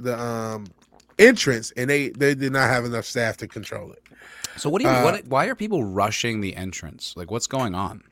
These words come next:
Speaker 1: I don't, just to get in for free, I guess.
Speaker 2: Okay.
Speaker 1: I don't know. But there were people just running in, and the fucking, uh, m-, uh, security couldn't stop them. But that's not the incident that caused the issue. It was actually when the concert,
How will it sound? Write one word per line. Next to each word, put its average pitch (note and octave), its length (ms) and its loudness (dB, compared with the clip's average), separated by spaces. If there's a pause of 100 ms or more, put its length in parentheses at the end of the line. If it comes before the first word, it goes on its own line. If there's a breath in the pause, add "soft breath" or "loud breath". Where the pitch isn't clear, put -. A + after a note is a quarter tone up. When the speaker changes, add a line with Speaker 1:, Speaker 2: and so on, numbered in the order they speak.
(160)
Speaker 1:
I - 100 2
don't, D3+ 180 -4
just E3+ 180 0
to G3 80 -4
get C#3+ 220 4
in F3 100 4
for C#3 140 -6
free, C#3+ 320 -2
I D3 60 -2
guess. F#3+ 420 -2 (1120)
Speaker 2:
Okay. F#2 160 -10
Speaker 1:
I - 80 -4
don't C#3+ 80 -4
know. C#3+ 260 -2 (1200)
But A#2+ 100 -10
there C3+ 80 2
were C#3+ 120 2
people C3+ 300 -4
just A#2+ 240 -8
running C#3 360 -2
in, A#2 420 -2 (640 loud breath)
and A#2+ 540 0
the A#2+ 320 0
fucking, C3 500 -4
uh, A#2 300 -4
m-, B2+ 140 -6 (100)
uh, A#2 640 -8
security D3+ 380 -2
couldn't B2 160 -6
stop C3+ 260 0
them. A2 100 -16
But A#2+ 100 -10
that's G#3+ 200 2
not G#3 140 4
the E3+ 120 0
incident D3+ 360 -2
that B2 80 -2
caused B2 320 0
the B2+ 60 -2
issue. A#2 200 -4
It A2+ 40 -4
was A2 100 -4
actually C#3 240 0
when B2 80 -6
the A#2 80 -10
concert, C3+ 500 -4